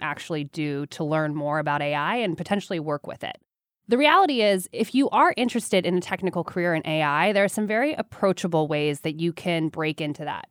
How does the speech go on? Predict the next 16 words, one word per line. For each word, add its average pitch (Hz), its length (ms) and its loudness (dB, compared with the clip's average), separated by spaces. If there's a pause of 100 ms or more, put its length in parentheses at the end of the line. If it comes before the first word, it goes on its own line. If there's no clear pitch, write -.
You 220 160 0
need 277 220 2
some 247 180 0
basic 185 380 0
understanding 160 580 -2
of 151 100 -4
computer 156 360 -4
science, 147 480 -4
of 151 160 -6
course, 156 500 -4
but 220 160 -4
there 233 140 2
are 226 40 0
companies 269 480 0
like 190 220 0
Google 175 420 0